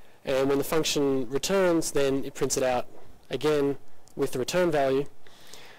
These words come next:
Um, so you can see that in this case, the event that's returned from X next event, uh, it's a configure event, the serial, the display, and so on. Uh, actually, it's a generated event, which is vaguely interesting.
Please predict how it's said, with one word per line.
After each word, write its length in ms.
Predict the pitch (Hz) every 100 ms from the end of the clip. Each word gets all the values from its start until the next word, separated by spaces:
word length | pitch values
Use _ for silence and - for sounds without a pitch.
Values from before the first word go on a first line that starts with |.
| - -
Um, 340 | 139 139 139
so 140 | -
you 60 | 170
can 80 | 165
see 180 | - 190
that 100 | 160
in 120 | 160
this 120 | 165
case, 320 | - 160 -
the 160 | - 151
event 220 | 147 170
that's 180 | 151 -
returned 560 | 143 - 175 151 143 135
from 220 | - 131
X 180 | 123 -
next 220 | 135 -
event, 400 | 139 143 - - - - - -
uh, 140 | 135 123
it's 120 | -
a 20 |
configure 440 | - 135 180 160 147
event, 580 | 147 143 139 - - - - - - -
the 60 | -
serial, 720 | - 143 127 123 123 123 120
the 180 | 117 -
display, 460 | 123 - 120 117
and 100 | 117
so 220 | - 117 113
on. 60 |
Uh, 200 | 123 131
actually, 220 | 131 -
it's 100 | 135
a 40 | 120
generated 420 | 147 143 139 143
event, 260 | 135 147 - - - -
which 160 | 143
is 80 | 123
vaguely 280 | 123 123 123
interesting. 420 | 123 139 143 139